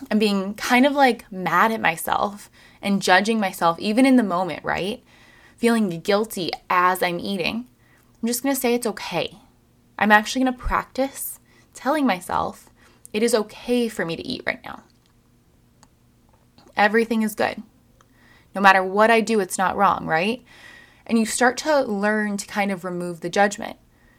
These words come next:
Everything is okay. Sugar is okay. Not going to the gym is okay. Eating vegetables doesn't have to happen if, right now if I don't want them. Carbs are okay.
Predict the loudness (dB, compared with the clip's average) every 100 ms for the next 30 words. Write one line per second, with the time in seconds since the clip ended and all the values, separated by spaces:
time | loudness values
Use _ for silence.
0 | _ _ _ 4 6 6 4 4 6 4
1 | 2 0 -2 -2 -2 0 0 0 0 2
2 | 0 0 0 0 -2 -6 _ _ _ 6
3 | 8 8 4 2 2 0 2 4 4 4
4 | 4 2 2 4 2 0 _ _ -20 -20
5 | -20 _ _ _ _ _ _ -8 -4 0
6 | 4 4 4 0 4 4 4 0 0 0
7 | -2 -2 -2 2 2 2 0 0 0 2
8 | 4 4 2 0 0 0 -2 0 -2 -2
9 | -6 _ -18 0 4 4 4 4 2 2
10 | 2 2 0